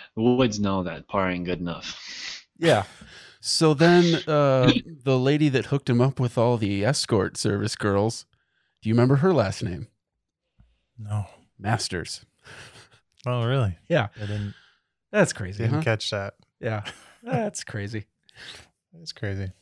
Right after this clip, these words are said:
Speaker 2: Masters. Yeah. So
Speaker 1: Damn.
Speaker 3: Damn.
Speaker 2: <laughs> Yeah. So
Speaker 3: You
Speaker 2: my
Speaker 3: can't
Speaker 2: question
Speaker 3: write this shit.
Speaker 2: to you,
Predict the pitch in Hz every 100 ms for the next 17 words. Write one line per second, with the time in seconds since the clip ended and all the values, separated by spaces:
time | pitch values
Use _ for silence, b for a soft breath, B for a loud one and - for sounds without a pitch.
0 | _ 175 175 151 - 87 - 151 139 -
1 | _ _ _ _ _ _ _ _ _ _
2 | _ b b b - 143 131 113 - -
3 | 101 87 80 - _ _ _ _ 135 131
4 | 104 95 87 80 190 B B B B B
5 | _ _ _ 185 147 101 B B B B
6 | B B B - 151 151 190 - 139 120
7 | 127 113 107 95 113 117 - 95 - -
8 | 98 92 - _ _ _ - 117 113 135
9 | 143 110 104